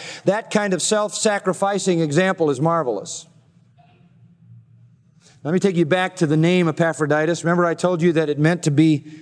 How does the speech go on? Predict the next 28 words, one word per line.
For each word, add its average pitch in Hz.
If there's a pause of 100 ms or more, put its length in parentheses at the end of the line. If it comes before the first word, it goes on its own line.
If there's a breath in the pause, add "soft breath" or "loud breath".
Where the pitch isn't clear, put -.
(640 loud breath)
the 139
favorite 185
of 143
Aphrodite? 170 (1400 soft breath)
A 151
little 185
twist -
on 180
that 180
that 143
must 170
have 156
been 170
in 165
the 143
mind 160
of 139
Paul. 165
He's 156
sometimes 170
fairly 170
subtle. 139 (1160 loud breath)
Aphrodite 208
was 170
the 160
goddess 190
of 151
luck. 160